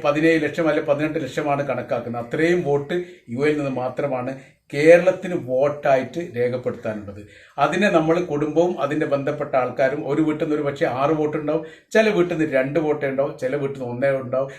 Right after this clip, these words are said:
ശരാശരി കണക്കാക്കുന്ന സമയത്ത് ഒരു പ്രവാസിക്ക് മൂന്ന് വോട്ട് എന്ന് കണക്കാക്കുമ്പോൾ ഇത്രയും വലിയ രീതിയിലുള്ള ഒരു വോട്ടിംഗ് ബാങ്ക്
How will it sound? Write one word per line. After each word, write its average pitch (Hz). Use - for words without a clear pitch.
ശരാശരി 180
കണക്കാക്കുന്ന 143
സമയത്ത് 131
ഒരു 131
പ്രവാസിക്ക് 131
മൂന്ന് 131
വോട്ട് 120
എന്ന് 123
കണക്കാക്കുമ്പോൾ 127
ഇത്രയും 180
വലിയ 143
രീതിയിലുള്ള 139
ഒരു 135
വോട്ടിംഗ് 151
ബാങ്ക് 117